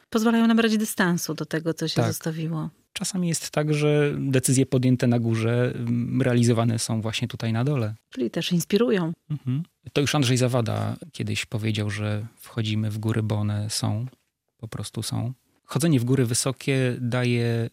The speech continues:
Speaker 2: dużo czasu na myślenie, uczy cierpliwości, pozwala realizować swoje marzenia, swoje cele. Dopiero teraz w zasadzie zdałem sobie sprawę, że mam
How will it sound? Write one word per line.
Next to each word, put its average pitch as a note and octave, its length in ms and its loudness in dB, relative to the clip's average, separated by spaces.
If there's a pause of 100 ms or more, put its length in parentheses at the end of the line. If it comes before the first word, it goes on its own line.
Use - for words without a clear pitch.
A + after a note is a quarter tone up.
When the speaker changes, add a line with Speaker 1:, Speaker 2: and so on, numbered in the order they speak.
(120)
Speaker 2:
dużo B2 420 0
czasu - 440 0
na A#2 140 2
myślenie, A2 640 -2 (440)
uczy B2 220 -2
cierpliwości, B2+ 1080 0
pozwala C#3 540 0
realizować B2+ 720 0 (120)
swoje - 380 -2
marzenia, C3+ 460 2
swoje A2 300 -4
cele. G#2+ 400 -2 (340)
Dopiero D#3 400 -4
teraz C#3 520 0
w B2 40 -2
zasadzie B2+ 560 -2
zdałem B2+ 300 2
sobie B2 200 -2
sprawę, B2 520 -2
że A#2+ 560 0 (240)
mam B2+ 340 0